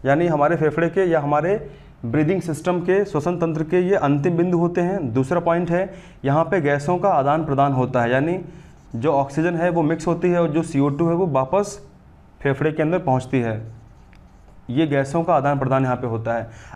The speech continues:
अब बात करते हैं क्वेश्चन की। क्वेश्चन में कहा गया था कि कौन सी रुधिर वाहिका फेफड़ों से ऑक्सीजनित रुधिर को, यानी ऐसे ब्लड को जिसमें ऑक्सीजन है, मानव हृदय के बाएं अलिंद तक ले जाती है।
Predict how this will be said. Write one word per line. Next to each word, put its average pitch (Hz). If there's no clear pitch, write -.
अब 151
बात 175
करते 170
हैं 180
क्वेश्चन 135
की। 113
क्वेश्चन 139
में 185
कहा 165
गया 151
था 165
कि 170
कौन 175
सी 196
रुधिर 143
वाहिका 156
फेफड़ों 170
से 175
ऑक्सीजनित 160
रुधिर 139
को, 175
यानी 139
ऐसे 147
ब्लड 143
को 175
जिसमें 139
ऑक्सीजन 139
है, 113
मानव 151
हृदय 165
के 196
बाएं 151
अलिंद 160
तक 180
ले 139
जाती 131
है। 110